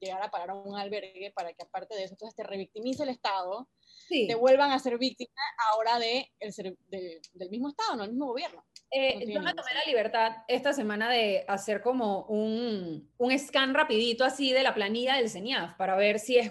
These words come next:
Speaker 2: un problema de que no tenemos recurso humano. El ceniaf tiene, si no me equivoco, son doscientos treinta y cinco funcionarios, de los cuales alrededor de sesenta son trabajadores sociales y cincuenta son psicólogos. Obviamente hay diferentes tipos de psicólogos, psicólogo clínico, psicólogo uno, psicólogo dos, tres, cuatro, cinco, hasta diez.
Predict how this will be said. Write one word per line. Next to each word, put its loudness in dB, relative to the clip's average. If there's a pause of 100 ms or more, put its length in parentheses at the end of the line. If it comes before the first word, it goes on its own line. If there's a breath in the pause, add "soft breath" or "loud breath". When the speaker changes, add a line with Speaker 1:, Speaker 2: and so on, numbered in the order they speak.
(100)
Speaker 2:
un -4
problema 2
de 0
que -2
no -2
tenemos -2
recurso -6
humano. -4
El -6
ceniaf -6
tiene, 0
si -4
no -6
me -6
equivoco, -2
son -8
doscientos -2
treinta -2
y -6
cinco -6
funcionarios, -6 (260 soft breath)
de 4
los 4
cuales 4
alrededor -2
de -2
sesenta -2
son -8
trabajadores -2
sociales -2
y -4
cincuenta -2
son -10
psicólogos. -8 (1080)
Obviamente 6
hay 4
diferentes 0
tipos -2
de -2
psicólogos, 0
psicólogo -2
clínico, -6
psicólogo -4
uno, -6
psicólogo -8
dos, -8
tres, -8
cuatro, -4
cinco, -12
hasta -6
diez. -8